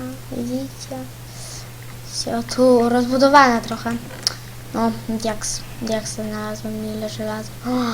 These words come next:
diaksowy. No i nie,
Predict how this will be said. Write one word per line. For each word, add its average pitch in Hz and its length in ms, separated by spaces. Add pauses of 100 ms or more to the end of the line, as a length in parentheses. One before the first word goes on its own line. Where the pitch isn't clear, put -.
(340)
diaksowy. 214 680 (1400)
No 311 120
i - 80 (3750)
nie, 247 160